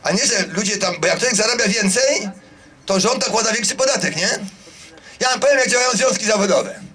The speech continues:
Działają tak. Związek zawodowy szewców mówi:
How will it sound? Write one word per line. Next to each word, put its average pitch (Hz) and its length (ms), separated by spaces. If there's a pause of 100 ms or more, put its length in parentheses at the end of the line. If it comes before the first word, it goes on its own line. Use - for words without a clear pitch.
Działają 240 280
tak. 160 220 (960)
Związek 262 320
zawodowy 208 520 (540)
szewców 233 540 (1120)
mówi: 240 420